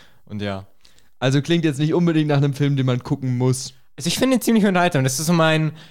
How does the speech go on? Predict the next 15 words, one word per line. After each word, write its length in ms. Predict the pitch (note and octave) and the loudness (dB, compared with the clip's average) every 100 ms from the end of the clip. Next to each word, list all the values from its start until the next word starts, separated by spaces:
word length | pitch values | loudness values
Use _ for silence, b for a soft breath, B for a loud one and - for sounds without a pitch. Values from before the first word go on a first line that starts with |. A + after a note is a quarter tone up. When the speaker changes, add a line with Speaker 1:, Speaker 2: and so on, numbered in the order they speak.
| B - | B -2
Speaker 1:
äh, 480 | D3+ D#3 D#3 D3+ C#3 | 2 4 4 2 -2
ich 100 | - | -2
bin 280 | B2+ B2+ B2+ | 0 0 0
irgendwie 280 | C#3 B2+ A#2 | 0 0 -2
krank, 520 | - C#3 C#3+ C#3 B2 | -2 0 0 -2 -4
lieg 180 | A#2 - | -6 -2
daheim 200 | A#2 A#2 | -2 -2
im 100 | A2 | -2
Bett, 300 | B2 B2 - | -2 -2 -4
kann, 180 | B2 A2 | -4 -2
fühl 140 | B2 | 0
mich 120 | B2 | 0
nicht 160 | A2 - | 0 -2
gut, 320 | A#2 A#2 A2+ | 0 0 0
so 480 | - A2+ A2 G#2+ | 0 2 2 2